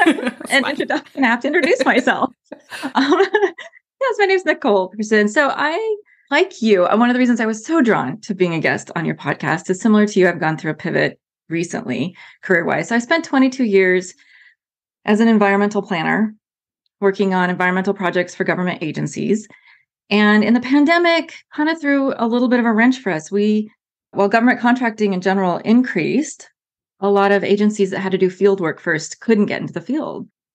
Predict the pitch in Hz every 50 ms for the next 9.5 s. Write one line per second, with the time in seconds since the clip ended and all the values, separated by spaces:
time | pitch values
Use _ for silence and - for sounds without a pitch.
0 | _ _ 196 202 196 190 185 175 175 175 165 - 160 160 151 - 180 180 185 -
1 | 262 269 208 151 120 101 - - - - 214 185 175 170 170 170 - - 185 190
2 | 190 196 190 190 202 202 208 - 269 294 269 254 247 - 208 185 180 180 170 196
3 | 226 - 185 180 175 185 185 196 180 165 - - _ _ _ _ _ _ _ _
4 | _ 302 330 302 302 311 339 359 330 262 214 208 175 175 165 160 - - 233 262
5 | 285 311 311 254 180 165 165 165 - _ _ _ _ _ _ _ 226 254 254 262
6 | 262 254 - 220 220 226 220 214 214 214 - - - 277 294 277 - 277 285 285
7 | 277 285 285 277 277 233 214 208 220 240 262 247 247 269 277 277 294 277 277 262
8 | - - 262 277 277 285 294 285 220 175 147 180 196 233 254 262 262 262 233 214
9 | - - - 202 196 214 - 208 175 -